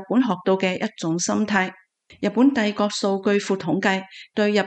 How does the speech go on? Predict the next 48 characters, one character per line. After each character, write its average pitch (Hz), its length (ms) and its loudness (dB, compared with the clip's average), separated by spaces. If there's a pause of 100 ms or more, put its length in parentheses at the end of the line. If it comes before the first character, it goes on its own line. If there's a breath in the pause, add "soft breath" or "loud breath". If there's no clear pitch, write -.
本 254 120 4
有 202 220 4
超 277 260 2
過 208 220 2
三 254 320 2
萬 185 220 2
家 254 260 0 (120)
百 190 100 -2
年 165 260 0
企 175 120 -2
業， 196 280 0 (440 loud breath)
其 175 200 0
中 269 280 4 (120)
二 196 140 2
百 202 160 0
年 175 240 2
以 185 180 0
上 180 220 0
嘅 190 180 -2
企 196 80 -2
業 190 280 0 (280 loud breath)
多 254 180 2
達 220 300 0
五 185 140 4
千 269 240 6
五 185 260 -2
百 185 240 -2
八 185 120 -4
十 175 140 -2
六 147 200 2
家。 220 200 0 (520 loud breath)
日 - 100 0
本 220 200 2
呢 285 120 6
個 277 140 0
國 202 260 -2
家 254 140 2
嘅 220 180 0
企 190 140 -2
業 196 240 0 (320 loud breath)
有 196 160 -2
更 214 340 0
加 269 200 0
強 185 260 -2
嘅 170 280 0
抗 170 260 -4
風 214 280 -2
險、 185 300 0